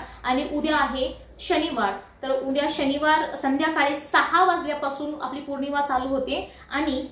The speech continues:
शनिवारी संध्याकाळ सहा वाजल्यापासून पौर्णिमा चालू होऊन रविवारी दुपारी तीन वाजून सत्तेचाळीस मिनिटाला आपली पौर्णिमा संपते. तर या दरम्यान आपण, जर तुम्ही सत्यनारायणची पूजा करत असाल, तर केव्हा करणार आहे? तर त्याचं उत्तर आहे की वीस तारखेला, म्हणजे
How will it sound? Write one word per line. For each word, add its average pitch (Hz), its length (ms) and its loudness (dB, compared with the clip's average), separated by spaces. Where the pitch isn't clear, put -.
शनिवारी 349 800 0
संध्याकाळ 294 680 2
सहा 294 400 0
वाजल्यापासून 294 600 0
पौर्णिमा 311 420 -4
चालू 247 420 0
होऊन 226 200 -2
रविवारी 294 680 6
दुपारी 254 360 -2
तीन 381 400 2
वाजून 294 300 0
सत्तेचाळीस 302 640 -2
मिनिटाला 254 400 0
आपली 254 400 -2
पौर्णिमा 240 440 -2
संपते. 240 760 -2
तर 254 80 -4
या 294 420 2
दरम्यान 285 240 -2
आपण, 269 260 -2
जर 277 120 0
तुम्ही 277 280 -6
सत्यनारायणची 339 580 0
पूजा 302 320 0
करत 262 320 0
असाल, 240 420 0
तर 302 120 0
केव्हा 302 380 4
करणार 285 340 0
आहे? 269 340 -2
तर 294 60 -2
त्याचं 302 400 -4
उत्तर 311 260 -4
आहे 262 180 -4
की 339 340 -4
वीस 392 260 6
तारखेला, 233 380 -6
म्हणजे 240 460 -4